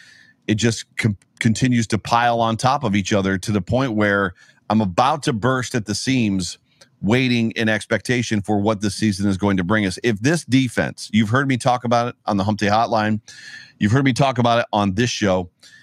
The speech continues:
If this defense can find its form, it get, if it can return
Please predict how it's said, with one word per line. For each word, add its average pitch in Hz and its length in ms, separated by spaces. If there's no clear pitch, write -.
If 110 120
this 156 200
defense 147 380
can 120 180
find 139 400
its 120 140
form, 95 460
it 104 120
get, 147 240
if 135 160
it 156 100
can 156 140
return 135 580